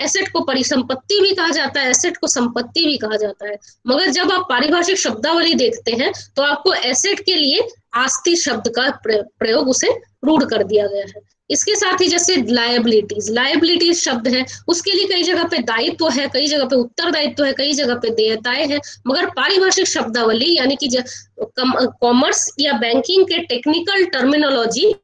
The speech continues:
commerce और banking की पारिभाषिक शब्दावली में उसे देयताएं कहा गया है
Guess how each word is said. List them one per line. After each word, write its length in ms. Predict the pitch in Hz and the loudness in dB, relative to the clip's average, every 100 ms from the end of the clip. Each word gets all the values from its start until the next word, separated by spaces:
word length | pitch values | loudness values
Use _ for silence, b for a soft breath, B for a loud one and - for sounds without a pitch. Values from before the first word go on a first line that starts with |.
| - 453 B _ _ - | -12 -16 B _ _ 0
commerce 400 | 247 285 359 392 | 4 4 4 2
और 100 | 320 | 2
banking 380 | 311 311 311 | 2 0 -2
की 100 | 294 | -2
पारिभाषिक 680 | 311 226 277 359 349 359 370 | -2 -2 2 4 4 2 0
शब्दावली 580 | 302 226 247 240 233 240 | -2 -2 0 2 2 2
में 180 | 294 415 | 2 2
उसे 440 | 254 - 359 - B B _ _ _ _ | 0 -2 -2 -4 B B _ _ _ _
देयताएं 680 | 208 262 262 247 254 269 349 | -8 -4 -2 -2 -4 -2 -2
कहा 220 | 320 277 | 0 0
गया 240 | 285 302 285 | 2 2 0
है 180 | 294 | 0